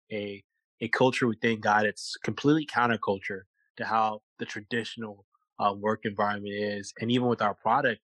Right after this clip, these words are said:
a video-based learning platform focused on bite-sized video content. You know, the way we've been pitching investors is that if Masterclass and TikTok had a B two B baby,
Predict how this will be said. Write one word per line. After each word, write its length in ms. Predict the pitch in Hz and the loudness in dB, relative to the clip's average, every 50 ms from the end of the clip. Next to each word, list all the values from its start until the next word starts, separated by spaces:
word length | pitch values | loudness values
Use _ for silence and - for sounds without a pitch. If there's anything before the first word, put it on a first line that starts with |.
| _ _ - | _ _ -2
a 80 | 101 104 | 0 0
video-based 840 | 101 101 117 117 117 123 120 113 107 - 107 107 110 107 - - - | 0 0 0 0 4 4 4 4 4 2 0 -2 -2 -2 -6 -8 -8
learning 420 | - 90 98 110 110 110 110 101 | -2 2 4 4 4 4 0 -2
platform 640 | - - 104 101 98 - _ - 98 98 98 95 98 - | 0 0 2 2 0 -2 _ -2 0 0 0 -2 -2 2
focused 320 | - 113 101 - 104 - 107 | 2 2 2 2 0 -2 -2
on 120 | 98 98 | -2 0
bite-sized 520 | 95 107 107 107 - - 110 104 98 95 | 2 2 2 2 2 2 2 2 0 0
video 220 | 104 104 104 104 101 | 0 2 2 2 2
content. 560 | - 104 101 101 101 - - 117 117 120 123 _ _ _ _ _ _ - | 4 4 4 4 2 0 2 2 2 2 2 _ _ _ _ _ _ -2
You 80 | 120 | 0
know, 60 | 117 113 | 2 2
the 80 | 110 | 4
way 140 | 113 120 131 | 4 4 4
we've 100 | 131 120 | 4 4
been 120 | 117 107 95 - | 2 0 0 0
pitching 300 | - 120 113 - 123 113 | 0 0 2 2 2 2
investors 520 | 107 98 95 107 107 110 - - 117 101 101 | 0 2 2 4 4 4 4 0 -4 -4 -2
is 80 | 98 95 | 0 2
that 160 | 104 98 95 - | 2 2 2 2
if 140 | - 104 - _ _ _ _ _ - | -2 -4 -4 _ _ _ _ _ 0
Masterclass 800 | 110 110 120 120 - - 123 - - 110 107 107 107 101 - - _ _ _ _ - | 2 2 2 2 0 -4 -4 0 2 2 2 2 2 -2 -6 -14 _ _ _ _ -10
and 100 | - 98 - | -10 -4 -2
TikTok 500 | - 117 - - - 110 110 104 104 - - - | 0 0 0 0 2 4 4 4 4 0 0 0
had 140 | 110 107 104 | 2 2 2
a 60 | 98 | 0
B 200 | 98 - 110 107 | 0 0 -2 0
two 60 | 110 | 0
B 180 | 104 104 101 98 | -2 -4 -2 0
baby, 440 | 98 98 98 107 110 131 143 156 | 0 2 4 6 8 8 8 8